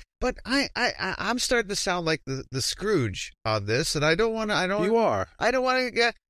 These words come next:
Speaker 1: I'm trying to say we need to bring back the good Buddhist spirit of Christmas this time of year. And that's why Ebenezer Scrooge is a great symbol of Buddhism. Did you know that?
Speaker 2: Because?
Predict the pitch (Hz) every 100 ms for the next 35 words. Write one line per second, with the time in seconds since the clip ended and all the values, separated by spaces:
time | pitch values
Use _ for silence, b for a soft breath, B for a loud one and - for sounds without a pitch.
0 | _ 226 294 302 277 294 269 254 254 240
1 | 233 233 269 294 285 254 196 220 262 262
2 | 214 214 233 220 185 165 160 214 247 240
3 | - - _ _ - 196 220 233 - -
4 | - - 202 190 196 175 - 175 160 -
5 | - - - _ _ 131 139 - 143 135
6 | 127 117 101 - _ _ - 151 196 294
7 | - 240 214 - - 226 233 247 262 240
8 | 262 233 - _ _ _ _ - - -
9 | 285 311 208 107 - - - _ _ -
10 | 160 160 147 190 214 - 170 160 190 220
11 | 277 240 117 - - _ _ _ - 135
12 | 160 226 262 277 - _ _ _ 131 123
13 | 143 143 147 156 - -